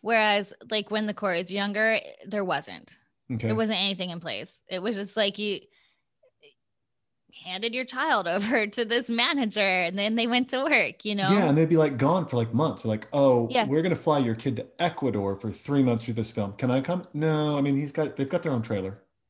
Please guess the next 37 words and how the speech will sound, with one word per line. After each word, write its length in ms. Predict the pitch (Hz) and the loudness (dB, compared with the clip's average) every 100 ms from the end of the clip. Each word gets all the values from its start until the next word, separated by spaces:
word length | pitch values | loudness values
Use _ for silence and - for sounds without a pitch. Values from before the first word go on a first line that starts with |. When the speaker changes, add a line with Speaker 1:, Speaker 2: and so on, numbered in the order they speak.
| _ _ _ - | _ _ _ -2
Speaker 1:
Yeah. 300 | 220 175 175 _ _ _ _ _ _ _ _ _ | 0 0 -4 _ _ _ _ _ _ _ _ _
Yeah. 140 | 160 156 _ _ | -10 -10 _ _
And 140 | - 254 | -2 2
that, 160 | 262 | 2
Speaker 2:
Mm. 20 | 240 | 4
Speaker 1:
that 140 | 294 | 0
doesn't 180 | 330 330 | 0 -2
happen 260 | 262 226 208 | -2 -2 -4
anymore. 300 | 180 127 135 | -6 -8 -4
Like, 220 | 202 220 | -2 0
that, 260 | 226 214 226 | 2 0 2
that 160 | 247 254 | 0 2
kind 180 | 226 190 | -2 -4
of 60 | _ _ - | _ _ -8
shit 160 | 202 | -4
doesn't 180 | 180 175 | -4 -6
happen 180 | 160 160 | -8 -10
anymore. 320 | 165 160 160 | -12 -10 -10
So 260 | - 233 202 - - - - | 0 2 2 -4 -20 -20 -2
I 120 | 254 320 | 0 2
think 160 | 427 | 2
there's, 280 | 403 330 - - - _ _ _ _ - | 2 0 -6 -20 -20 _ _ _ _ 0
I 80 | 294 | 2
mean, 120 | 311 | 4
there's 160 | 320 285 | 2 4
always 320 | 254 277 233 | 4 2 2
gonna 160 | 254 | 0
be 160 | 240 214 | 2 0
a 180 | 160 196 - 131 - | 2 -2 -4 -20 -4
predator. 480 | 254 226 220 196 214 | 0 2 2 0 0
There's 200 | 233 240 | -2 -2
predators 500 | 311 311 302 277 247 | -2 0 0 0 0
in, 140 | 220 | -4
in 260 | - 214 202 _ | -2 -4 -4 _
every 560 | 208 240 226 226 208 196 _ _ _ | 0 0 2 0 -2 -6 _ _ _
aspect 540 | - 214 208 202 185 190 | 0 0 0 -6 -6 -6
of 260 | 185 180 | -12 -12